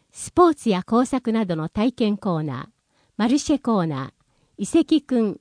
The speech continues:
弥生ちゃんによるお楽しみイベントなど。問い合わせ、障害学習グループ。電話、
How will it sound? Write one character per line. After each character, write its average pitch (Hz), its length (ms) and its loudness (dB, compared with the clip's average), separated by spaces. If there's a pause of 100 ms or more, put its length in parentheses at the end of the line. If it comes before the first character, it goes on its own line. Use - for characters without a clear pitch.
弥 285 340 4
生 294 60 -4
ち - 80 -6
ゃ 269 60 0
ん 254 160 2
に 226 60 0
よ 214 120 2
る 190 260 -2
お 190 120 -8
楽 196 240 4
し - 180 -4
み 226 220 0
イ 226 40 0
ベ 185 140 0
ン 160 60 -4
ト 143 140 -8
な 147 120 -6
ど。 147 160 -14 (1040)
問 294 180 6
い 311 60 6
合 269 80 2
わ 254 100 -2
せ、 - 380 -2
障 269 300 4
害 254 180 0
学 240 220 -4
習 220 240 0
グ 208 100 0
ル 185 180 2
ー - 40 -8 (100)
プ。 - 160 -8 (720)
電 247 260 4
話、 208 240 0